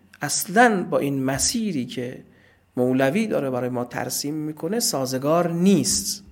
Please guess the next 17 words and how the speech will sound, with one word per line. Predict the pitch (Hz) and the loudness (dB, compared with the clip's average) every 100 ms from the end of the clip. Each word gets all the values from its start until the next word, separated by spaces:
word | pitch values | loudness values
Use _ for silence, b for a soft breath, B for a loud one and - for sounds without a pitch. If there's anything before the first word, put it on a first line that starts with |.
| - - b b b b b b b b b b _ _ | -20 -20 b b b b b b b b b b _ _
و | 110 | -4
اگر | 113 127 123 | -4 -4 -8
کسی | 127 123 - | -6 -6 -6
بخواد | 123 120 127 123 - - b b b b _ _ _ - | -6 -6 -4 -4 -8 -20 b b b b _ _ _ 0
با | 127 123 - | 2 2 -2
پرخوری | 135 135 - 147 156 214 135 - - - _ b b b b _ - | -2 -2 0 2 4 2 -2 -10 -20 -20 _ b b b b _ -8
یا | 110 | -8
خدای | - 139 208 226 | -2 2 2 2
نکرده | 175 135 131 120 123 117 110 104 117 | 2 0 0 -2 -2 -2 -4 -6 -6
با | 113 | -6
بی‌دقتی | - 123 120 127 127 - 127 127 190 180 | -4 -6 -2 -4 -4 -10 -10 -4 -2 -2
در | - 123 120 117 - b b b b | -2 -4 -4 -8 -16 b b b b
حلال | _ - 131 131 123 123 | _ -4 2 4 6 4
و | |
حرام | 123 123 120 117 | 2 0 2 0
بودن | 117 117 117 113 | -2 -4 -4 -2
غذا، | 110 107 107 101 | -2 -2 -2 -6